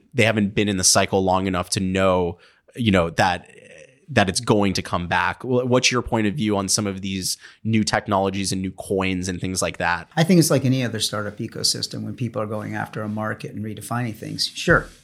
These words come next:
Speaker 2: a bunch will go to zero
Speaker 1: Mm-hmm.
Speaker 2: and a bunch will have wild success.
Speaker 1: But
Speaker 2: Or
Speaker 1: gener-
Speaker 2: a few, I should say.
Speaker 1: But generally, you feel like the overall ecosystem,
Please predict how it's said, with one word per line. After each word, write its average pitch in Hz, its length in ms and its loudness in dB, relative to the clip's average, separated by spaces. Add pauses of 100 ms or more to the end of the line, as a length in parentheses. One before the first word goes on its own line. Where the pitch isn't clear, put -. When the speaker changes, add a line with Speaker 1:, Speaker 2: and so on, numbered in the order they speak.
Speaker 2:
a 113 60 -4
bunch 117 260 -6
will 127 80 -2
go 123 140 0
to 117 80 -2
zero 113 440 2
Speaker 1:
Mm-hmm. 110 360 4
Speaker 2:
and 127 100 0
a 113 60 -2
bunch 113 280 -4
will 104 100 -6
have 104 260 -8
wild 101 340 -6
success. - 560 -4 (400)
Speaker 1:
But 143 120 8
Speaker 2:
Or - 20 6
Speaker 1:
gener- 160 440 8
Speaker 2:
a 156 60 4
few, 131 300 4
I 92 100 0
should - 220 -8
say. - 160 -8
Speaker 1:
But 147 140 8
generally, 135 440 4
you 113 220 0
feel 117 340 2
like 101 220 -2
the 117 160 -4
overall 110 520 0
ecosystem, 98 880 -4